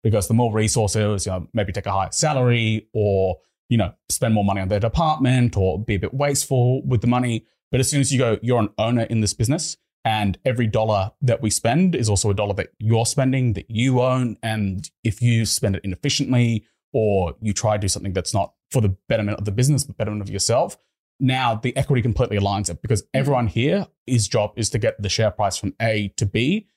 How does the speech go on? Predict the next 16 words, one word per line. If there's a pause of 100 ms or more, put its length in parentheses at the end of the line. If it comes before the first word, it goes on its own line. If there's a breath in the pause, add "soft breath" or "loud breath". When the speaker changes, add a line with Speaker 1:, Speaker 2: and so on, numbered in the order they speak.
(160)
Speaker 1:
And
that's
being
efficient
with
money,
efficient
with
time,
efficient
with
whatever. (240 soft breath)
But
because
they
f-,